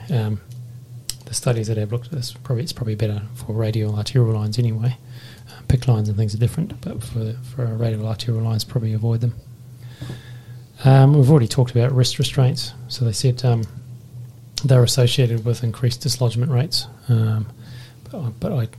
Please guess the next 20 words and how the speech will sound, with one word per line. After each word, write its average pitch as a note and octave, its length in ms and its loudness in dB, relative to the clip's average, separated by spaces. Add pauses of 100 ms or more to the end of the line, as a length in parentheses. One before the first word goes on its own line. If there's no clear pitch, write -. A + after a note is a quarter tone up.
(300)
ideally, A2+ 480 2
if - 180 -6
you, A2+ 120 -2 (640)
if - 240 -16
you A2+ 140 -4
t-, - 220 -10 (260)
um, A#2+ 160 -2
f-, - 120 -18 (640)
take B2+ 200 2
on A#2+ 80 4
the A2+ 80 0
philosophy B2 420 2
of A#2 140 0
putting A#2+ 180 2
the A2+ 80 0
outline B2 300 2
further A#2+ 320 0
up B2 120 -4
the A#2+ 120 0
arm, A#2+ 260 4